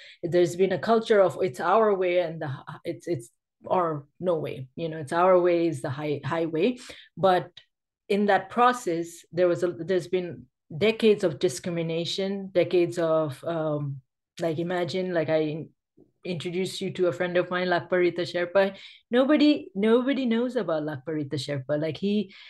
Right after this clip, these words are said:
or very few people. Like, imagine what Lakparita Sherpa and his younger brother, Kamirita Sherpa, who's the twenty-six Everest summit holders, just out of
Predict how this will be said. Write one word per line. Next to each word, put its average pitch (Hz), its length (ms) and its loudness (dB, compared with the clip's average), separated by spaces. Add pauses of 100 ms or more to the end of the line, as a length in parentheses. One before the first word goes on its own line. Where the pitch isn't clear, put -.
(160)
or 190 220 8
very 220 260 8
few 240 280 0
people. 139 360 -6
Like, 156 240 -2
imagine 208 520 2
what 175 180 0 (140)
Lakparita 185 540 0
Sherpa 170 380 -4
and 160 80 -8
his 156 220 -8
younger 196 300 0
brother, 180 440 4 (240)
Kamirita 185 440 0
Sherpa, 165 340 0
who's 156 160 -6
the 170 420 2
twenty-six - 1040 -4
Everest 180 520 2
summit 180 280 -2
holders, 180 580 2 (380)
just - 300 0 (200)
out 190 140 -4
of 165 100 -6